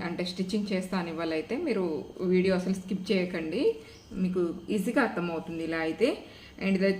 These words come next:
ఇది వచ్చేసి నేను and పదహారు ఇంచులు పొడవు తీసుకున్నానండి. ఈ విధంగా ఇక్కడ కొంచెం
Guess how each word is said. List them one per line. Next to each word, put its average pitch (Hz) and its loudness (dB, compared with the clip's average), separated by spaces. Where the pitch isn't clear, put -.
ఇది 196 4
వచ్చేసి 202 0
నేను 190 0
and 185 2
పదహారు 190 4
ఇంచులు 226 2
పొడవు 196 4
తీసుకున్నానండి. 175 -2
ఈ 339 4
విధంగా 180 -4
ఇక్కడ 311 2
కొంచెం 254 0